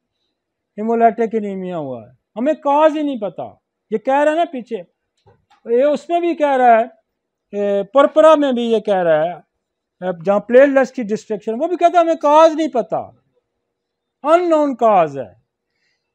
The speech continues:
इस दवाई को मैंने हूबहू उठाया बोरक से, यूं ही लिखा है। क्या कहता है, पहली लाइन क्या लिखता है, Menagenin cause lessening, cause anemia with the destruction of the red corpus।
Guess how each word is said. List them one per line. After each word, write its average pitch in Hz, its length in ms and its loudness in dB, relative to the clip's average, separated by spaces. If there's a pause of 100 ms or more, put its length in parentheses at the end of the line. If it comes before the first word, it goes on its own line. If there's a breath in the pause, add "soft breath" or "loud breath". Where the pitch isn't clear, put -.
(300)
इस 339 240 4
दवाई 311 300 4
को 320 160 4
मैंने 320 200 6
हूबहू 302 680 6
उठाया 233 380 4
बोरक 208 320 0
से, 220 140 -6
यूं 196 220 -8
ही 175 60 -10
लिखा 160 280 -14
है। 110 240 -20 (540)
क्या 294 160 4
कहता 262 280 0
है, 277 60 -2
पहली 359 440 4
लाइन 277 300 0
क्या 247 100 0
लिखता 214 360 -4
है, 190 300 -10 (1400)
Menagenin 277 680 2 (240)
cause 349 420 6
lessening, 226 720 -4 (100)
cause 302 880 6 (180)
anemia 254 720 -4
with 220 160 -4
the 233 80 0
destruction 247 720 -8
of 233 160 -6
the 196 120 -6 (160)
red 226 300 -2 (200)
corpus। 170 280 -16